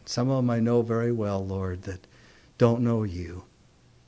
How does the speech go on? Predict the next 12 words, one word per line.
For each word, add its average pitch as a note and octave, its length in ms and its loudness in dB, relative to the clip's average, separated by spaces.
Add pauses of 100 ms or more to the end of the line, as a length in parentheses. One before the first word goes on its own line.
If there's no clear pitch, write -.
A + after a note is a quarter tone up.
(240)
Lord, A#2 260 4
and B2+ 120 2
so E3 100 2
my D#3+ 200 8
prayer A#2+ 440 6
as G#2 140 4
we G#2 80 2
close G#2 460 0
this - 240 -6
morning F2+ 360 -4
is F#2+ 220 -4
for G2 380 -4